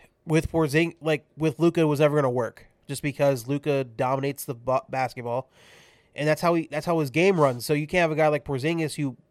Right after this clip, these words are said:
wants the ball a lot more and wants to be featured. It was never gonna happen with Luka. And, like, so if that's the case, those two were de-, like, were already having problems last year.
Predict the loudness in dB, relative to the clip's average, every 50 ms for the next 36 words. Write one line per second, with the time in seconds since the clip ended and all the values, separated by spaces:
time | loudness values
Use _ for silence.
0 | -10 -4 -4 -4 -2 -4 -4 -6 -2 0 2 4 6 4 4 4 2 0 0 -2
1 | -2 -2 0 0 0 0 -2 -2 -4 -6 -6 -6 -12 -14 -14 -12 -12 -12 -8 -6
2 | -6 -6 -6 _ _ _ -20 _ _ _ _ _ _ _ _ -4 -2 0 4 4
3 | 4 6 6 4 2 2 2 2 2 2 0 -2 -4 -2 0 -2 -2 -2 -4 -10
4 | -16 _ _ _ _ _ -8 -4 -2 -2 -2 -2 0 2 2 2 2 0 -4 _
5 | -20 -20 -20 _ -10 -10 -2 4 4 4 4 4 0 -10 -6 0 2 2 2 2
6 | 0 -2 -6 -2 2 2 2 2 0 -2 0 0 2 4 2 2 2 0 -4 -6
7 | -6 -6 -2 2 4 4 4 4 2 0 0 -2 -2 0 2 2 2 0 -4 -6
8 | -4 -4 -4 -6 -6 -8 -8 -6 -6 -8